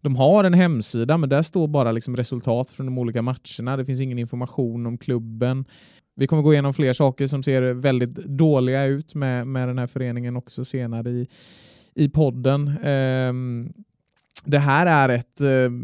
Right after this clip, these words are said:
ja, det här är en jävla soppa, alltså, rent ut sagt. Eh, det här är någonting som jag faktiskt aldrig har sett, i alla fall ingenting av den här kalibern, och det är någonting som jag känner en oro över att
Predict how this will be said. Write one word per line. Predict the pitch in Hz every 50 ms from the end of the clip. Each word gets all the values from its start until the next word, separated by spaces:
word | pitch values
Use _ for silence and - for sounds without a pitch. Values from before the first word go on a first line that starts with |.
| - 50 - - - - - - - - - - - - -
ja, | - 120 120
det | 117
här | 113 104 107 139
är | 165 175
en | 143
jävla | 135 139 127 113 104 110
soppa, | - - 139 - _ _ _ - 135
alltså, | 151 131 104 - 110 107 113
rent | 120 113 104 104
ut | 107 107 -
sagt. | 110 104 107 - - - -
Eh, | - 127 127 123 120 117 117 117 117 117 113 113 117
det | 117 120 120
här | 117 127 135 143
är | 139 127 120 117 117 120 123 - - _ _ _ - - - - - - _ _ _ _ _ _
någonting | - 151 170 190 202 208 214 202 - 220 180 151 123
som | - 151 147
jag | 147 147 147 143 143 143 143 139 90 - - - - -
faktiskt | - 196 - - 135 127 -
aldrig | - 190 208 190 139 120 113 127 131
har | 151 165
sett, | - - - 208 220 - _ _ -
i | 196
alla | 190 185 190
fall | - 208 196 196
ingenting | 190 175 156 - 165 143 139
av | 135
den | 143 143
här | 151 139 113
kalibern, | - - 151 139 143 151 143 123 113 107 113 139 165 175 165
och | 151 147
det | 151
är | 151
någonting | 151 147 147 139 135 127 - 156 139 127 120
som | - - 123 123 127
jag | 127 123 123 120 123 123 127
känner | - - 135 120 120 120
en | 120 123
oro | 143 151 147 135 120 113 110 123 143 170 160 143
över | 127 113 110 117
att | 117 120 117 - _ - - -